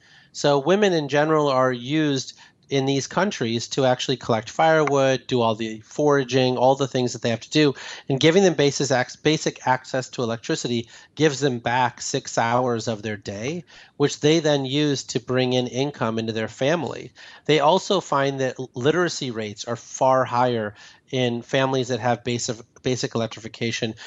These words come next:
because for a lot of the children, they have to start working once they turn seven or eight years old. And so the only time they can learn how to read and write, et cetera, is at night when their agriculture duties are completed. And so there are these basic things that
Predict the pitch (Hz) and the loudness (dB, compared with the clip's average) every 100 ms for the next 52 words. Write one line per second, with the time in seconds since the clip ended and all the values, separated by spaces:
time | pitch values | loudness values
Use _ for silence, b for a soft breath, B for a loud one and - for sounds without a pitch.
0 | B - 151 160 - 147 139 156 139 - | B -2 0 0 0 2 4 2 0 -2
1 | 180 180 151 135 127 b _ 147 147 143 | -2 0 0 -2 -2 b _ -2 0 -2
2 | 151 135 117 151 165 - 143 120 120 127 | 0 0 2 0 0 -2 -6 -4 -4 -4
3 | - 123 - 127 120 117 127 120 120 117 | -4 -8 -4 -4 -2 -2 -2 -2 -2 -4
4 | 117 117 113 113 113 123 170 - B B | -4 -6 -6 -6 -4 -4 -6 -10 B B
5 | B 135 123 143 131 135 147 147 143 131 | B -2 0 0 2 0 0 -2 -2 -2
6 | 123 123 127 120 120 117 113 107 120 120 | -2 -4 -4 -2 -2 -2 -4 -2 -2 -2
7 | 110 110 123 127 117 - 151 139 113 117 | -4 -2 0 0 -4 -2 0 0 0 -4
8 | 110 120 156 127 117 - b b _ 127 | -6 0 2 2 -2 -10 b b _ -4
9 | 120 113 131 143 139 127 113 123 107 110 | -2 0 0 0 -2 -4 -6 -8 -8 -8
10 | 107 107 107 b b b 120 120 131 120 | -8 -8 -10 b b b -6 -4 -4 -4
11 | 202 214 123 101 127 127 131 156 151 - | -6 -4 -6 -6 -8 -6 0 2 2 0
12 | B - 185 196 190 175 - 190 214 - | B 0 4 4 2 -4 0 2 2 0
13 | 214 - - 196 190 135 123 123 B B | -2 -4 -2 2 4 2 -2 -6 B B
14 | B 131 147 147 | B 2 2 2